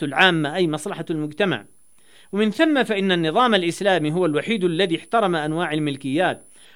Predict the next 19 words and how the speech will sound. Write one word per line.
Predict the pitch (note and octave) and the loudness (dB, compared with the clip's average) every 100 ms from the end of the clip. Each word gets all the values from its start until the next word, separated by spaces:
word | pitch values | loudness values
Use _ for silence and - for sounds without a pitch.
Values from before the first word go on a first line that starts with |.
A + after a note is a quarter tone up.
| - | -6
وقدم | D3+ - A#3+ F#3 F3+ | -4 0 0 2 2
لها | D#3+ D3+ | 2 0
الحماية | C3+ C#3 E3 F3 C3 C#3+ | -2 -2 0 2 2 0
ووضع | E3+ G3 E3 | 2 2 2
لها | D#3 D3 | 0 -4
ضوابط | C3+ C3+ F3+ E3+ C#3 D3+ | -2 2 4 2 -2 -4
بحيث | C3+ D#3 D#3+ | -8 -6 -2
لا | D#3+ | 0
تطغى | E3 A3+ E3+ E3 E3 | 0 -2 0 0 0
إحداهن | C#3+ D3 C#3+ F3 F#3 | -8 -4 -4 -2 -2
على | D3 D#3 | 0 -2
الأخرى، | D#3+ G#3+ - F3+ - - - - - - - | -2 -4 0 0 0 -8 -20 -20 -20 -20 -2
ولا | C4 C4 A#3+ | 2 4 4
يترتب | G#3+ A3 A3+ A3+ F#3+ | 4 0 2 2 2
على | E3+ F3+ | 2 2
ظهور | D#3+ D#3 G#3 F3+ D#3+ | 2 2 2 2 0
إحداها | D3+ D#3+ D#3 D#3+ D#3+ D3 | 0 2 2 2 -2 -2
ظلم | F#3 E3 D#3 | 0 2 0
للأفراد | C#3 C3+ C3 G3 F3+ B2 | -2 -4 -2 2 2 0